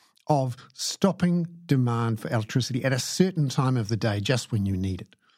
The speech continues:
And this is what we'll need in future, the ability to shift power around in time and space, using batteries, using the ability to control demand, to avoid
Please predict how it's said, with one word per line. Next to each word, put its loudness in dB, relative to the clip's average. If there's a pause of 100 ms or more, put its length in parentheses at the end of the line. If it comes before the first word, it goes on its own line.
(420)
And 4
this 0
is 2
what 0
we'll 2
need 0
in -4
future, -4
the 4
ability 0
to -2
shift -2 (140)
power 0
around -2 (480)
in 4
time 0
and 0
space, -10 (500)
using 2
batteries, -4 (720)
using 4
the 2
ability -2
to 0
control 2
demand, -2 (680)
to 4
avoid 0